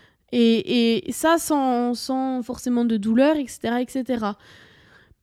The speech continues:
Et le problème aussi, je pense, c'est que de diaboliser les maladies sexuelles et d'en faire un tabou,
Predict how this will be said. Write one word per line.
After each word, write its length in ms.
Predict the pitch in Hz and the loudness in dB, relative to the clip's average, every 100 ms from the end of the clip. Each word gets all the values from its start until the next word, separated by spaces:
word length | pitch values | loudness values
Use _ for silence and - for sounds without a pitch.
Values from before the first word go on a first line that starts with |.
| _ _ - | _ _ 2
Et 100 | 269 | 6
le 100 | 277 | 6
problème 440 | - 302 311 294 | 4 2 6 6
aussi, 240 | 285 285 269 | 4 2 2
je 100 | 240 | 2
pense, 480 | 226 285 330 - - | 2 0 0 -2 -6
c'est 220 | - 247 | -4 -2
que 160 | 254 | 0
de 360 | 220 220 233 233 | -2 0 2 2
diaboliser 960 | 208 220 247 269 269 247 254 254 277 269 | -2 -2 2 4 4 2 2 2 2 2
les 160 | 240 | 0
maladies 300 | 233 226 220 | 2 2 0
sexuelles 520 | 220 233 - 254 254 240 | -4 -8 -4 0 0 0
et 80 | 240 | -2
d'en 140 | 220 | -2
faire 260 | 214 240 226 | -2 0 0
un 80 | 214 | -2
tabou, 500 | - 233 220 262 | 0 2 4 6